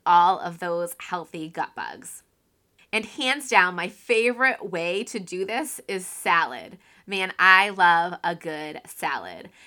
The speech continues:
And recently, my husband told me that he doesn't feel good when he eats salad anymore. I'm like, "No, my life is over."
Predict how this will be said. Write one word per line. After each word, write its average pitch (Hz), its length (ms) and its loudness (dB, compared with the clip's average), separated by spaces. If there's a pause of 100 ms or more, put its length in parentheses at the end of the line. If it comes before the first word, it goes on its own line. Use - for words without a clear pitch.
(160)
And 190 220 -8
recently, 175 720 -6
my 165 140 -12
husband 175 340 -6
told 175 300 -6
me 175 260 -10
that 165 200 -8
he 196 100 -4
doesn't 214 260 -8
feel 240 380 -2
good 190 240 -6
when 190 100 -4
he - 260 -18
eats 214 240 -12
salad 240 440 0
anymore. 185 760 -4
I'm 202 180 -4
like, 202 400 -2
"No, 392 1000 4
my 339 160 -6
life 277 260 -6
is 262 140 -12
over." - 680 -8